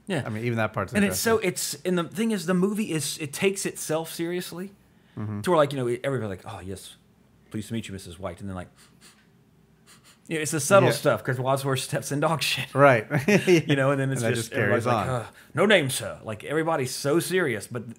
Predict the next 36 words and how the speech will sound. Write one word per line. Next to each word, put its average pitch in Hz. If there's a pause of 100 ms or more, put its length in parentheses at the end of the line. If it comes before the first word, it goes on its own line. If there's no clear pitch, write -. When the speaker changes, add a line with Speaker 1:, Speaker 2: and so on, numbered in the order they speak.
Speaker 1:
the, 117 (160)
it's 131
or-, 131 (120)
the 131
com-, 135
comedy 151
is 123
organic 113
and 110
it 110
just 110
happens. 117 (220)
Speaker 2:
Yeah. 98
Speaker 1:
And 90
it's 131
not 123
like 110 (100)
an 127
Adam 120
Sandler 127
movie 107
or 101 (760)
a 117
Judd 123
Apatow 123
movie 107
where 101
it's 95
just 101
forced 110
and 113
then 104
you 101
have 101
some 104
dramatic 104